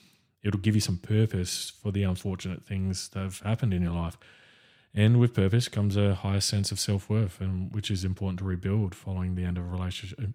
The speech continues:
You just, you, you feel less of yourself, and rebuilding that perspective of yourself is, um, going to benefit your journey. But I, I urge you to give yourself permission to feel,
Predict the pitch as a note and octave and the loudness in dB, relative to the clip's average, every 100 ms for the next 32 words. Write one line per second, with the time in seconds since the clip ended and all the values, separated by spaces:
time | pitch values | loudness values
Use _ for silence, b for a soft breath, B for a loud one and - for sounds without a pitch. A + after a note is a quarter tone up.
0 | - G#2 F#2+ F#2 F#2+ - - - G#2+ F#2+ | -4 0 0 0 -2 -4 -8 -10 -6 -4
1 | F#2 B B B B B B - F2+ G2+ | -4 B B B B B B -8 -2 2
2 | F#2+ F#2+ G2 G2+ G#2 G2+ F#2 - F#2 F2+ | 4 4 2 2 2 0 0 0 0 -2
3 | - F#2 F#2 F2+ F#2 B2+ F#2+ F2+ F#2+ F#2+ | -2 -2 -2 -2 -4 -4 -4 0 2 2
4 | F#2+ F#2 F#2 F2+ - _ _ _ _ _ | 2 2 2 -2 -8 _ _ _ _ _
5 | _ _ _ G#2 - - G2 - F#2+ F#2 | _ _ _ -4 -4 -4 -6 -4 -4 -2
6 | F2+ F2 - F#2+ F2+ G2+ F#2 F2+ F2+ B | -2 -2 -2 -2 -2 -2 -2 -2 -4 B
7 | B B B _ F#2 F2+ E2+ E2+ F2 _ | B B B _ -4 -2 -2 -6 -10 _
8 | _ A2+ G#2 F2+ G#2 F#2+ - F#2 F2 F2+ | _ 2 2 2 0 -2 -2 -6 -6 -2
9 | G2 F#2 E2+ - _ _ _ _ _ _ | -2 0 -4 -10 _ _ _ _ _ _
10 | b b b b b b _ _ _ _ | b b b b b b _ _ _ _
11 | _ _ _ _ A#2 - A2 G#2 G#2 F2 | _ _ _ _ -2 0 2 4 2 -2
12 | - A2 G#2+ A2+ A2+ G2+ E2+ - F#2+ G#2 | -4 0 4 6 6 4 -2 -4 -4 -2
13 | F#2+ - F#2+ - G2 F#2 F#2+ F2 - F2 | -2 -2 -4 -4 -4 -2 -2 -6 -6 -6
14 | E2 | -6